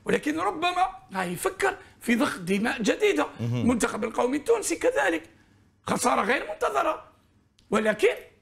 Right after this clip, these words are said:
Speaker 1: ليست مفاجأة. الناس لازم تفهم يا أستاذ
Speaker 2: مهم.
Speaker 1: أن الجزائر أو المغرب أو مصر، اون ني با على بري. مصر في دومي جوان ألفين وعشرين، في جوان ألفين واثنين وعشرين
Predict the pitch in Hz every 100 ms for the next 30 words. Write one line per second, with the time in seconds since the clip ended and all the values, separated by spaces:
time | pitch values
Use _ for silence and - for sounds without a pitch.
0 | _ 190 277 - - - 311 277 208 330
1 | 240 277 262 226 262 381 - 254 202 -
2 | 302 214 226 220 220 220 214 - - 262
3 | 165 - 123 123 143 311 339 233 208 175
4 | 269 294 - 254 - - _ _ - 220
5 | 190 240 285 262 254 - - _ - 214
6 | 202 285 - - - _ _ _ - 302
7 | 294 269 - - 339 - 269 262 220 247
8 | 247 320 - - 214 202 269 262 269 190
9 | 262 240 220 233 214 220 214 185 214 285
10 | 220 226 220 175 233 349 381